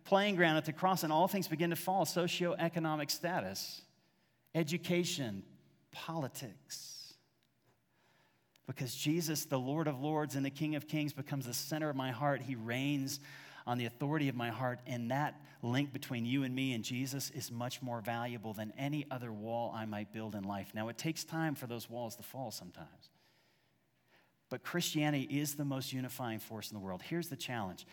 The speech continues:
That's not how the world sees it. And that's my fault.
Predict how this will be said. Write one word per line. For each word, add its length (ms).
That's 240
not 180
how 140
the 80
world 260
sees 320
it. 220
And 160
that's 340
my 240
fault. 500